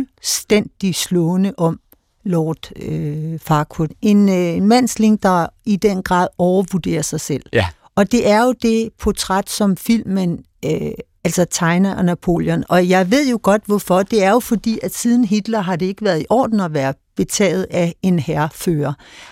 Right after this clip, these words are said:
Speaker 1: Altså, hvis man ser Ridley Scotts filmproduktion, så kan man godt se, at han er betaget af stærke mænd. Men det er jo kun, når de er oprørere, altså ligesom et gladiator mod kejseren, ikke? Det er kun, når de er oprørere, at han ligesom kan,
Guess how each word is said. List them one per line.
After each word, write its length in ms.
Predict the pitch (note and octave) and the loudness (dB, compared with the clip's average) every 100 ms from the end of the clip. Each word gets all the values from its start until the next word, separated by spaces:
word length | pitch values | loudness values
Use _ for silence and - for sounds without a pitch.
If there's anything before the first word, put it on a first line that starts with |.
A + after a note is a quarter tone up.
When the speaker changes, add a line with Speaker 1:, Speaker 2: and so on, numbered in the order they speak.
| - | -2
Speaker 1:
Altså, 220 | F3 F3+ | 0 2
hvis 240 | G3 G3 - | 2 2 2
man 160 | F#3 | 2
ser 320 | - C4 A#3+ G#3+ | 2 2 2 2
Ridley 280 | G3 F#3+ | -2 -2
Scotts 400 | E3+ - G3 - | -4 0 0 0
filmproduktion, 760 | - A3+ G#3 - F#3 - G3 F3+ | -4 -2 -2 -2 -4 -2 -4 -2
så 120 | G#3 | 0
kan 120 | A3+ | 2
man 160 | G#3+ F#3+ | 2 2
godt 260 | F3+ - | 2 0
se, 220 | - A#3 - | 0 -2 0
at 100 | E3+ | -2
han 220 | E3 F#3 - | 0 -2 2
er 240 | F3 G#3+ - | 0 0 0
betaget 480 | G3+ - G#3+ G3 G3 | -2 -2 -2 -2 -2
af 180 | - C3+ | -4 -6
stærke 440 | - E3+ E3+ A3 | -2 0 0 2
mænd. 280 | G3 F3 F3+ - - - - | 2 2 -2 -10 -18 -20 0
Men 140 | G#3 | 0
det 60 | G3+ | 4
er 20 | |
jo 80 | G3+ F3 | 2 2
kun, 180 | A3+ A#3+ | 2 4
når 160 | B3 | 4
de 220 | G#3 G3 | 2 2
er 60 | E3+ - | 2 2
oprørere, 720 | G3+ - - D3 D3 C3 A#2 | 0 0 -6 -4 -4 -6 -6
altså 220 | F3 - | -6 -4
ligesom 340 | F3+ F#3 G#3+ G3 | -4 -2 -2 -4
et 80 | - | -4
gladiator 640 | E3 D3 D#3 D3+ F3 G3+ | -4 -4 -2 -4 -4 -4
mod 200 | F3 E3+ | -2 -4
kejseren, 640 | - C3+ C#3 E3 F#3 E3 E3+ | -6 -6 -6 -6 -4 -2 -2
ikke? 140 | A3 _ - - - | -4 _ -20 -20 -6
Det 100 | G3 | -4
er 40 | |
kun, 180 | - A#3 | 2 4
når 100 | B3 | 4
de 180 | A3 G3 | 4 0
er 40 | - | 2
oprørere, 560 | G#3 - G#3 F3+ E3 - | 0 0 0 2 0 -4
at 120 | E3+ | -4
han 200 | E3 E3+ | -2 -2
ligesom 440 | G#3+ G3+ - G3+ E3+ - - _ _ - | -2 -2 0 -2 -4 -14 -20 _ _ -8
kan, 260 | F3+ E3+ | -2 0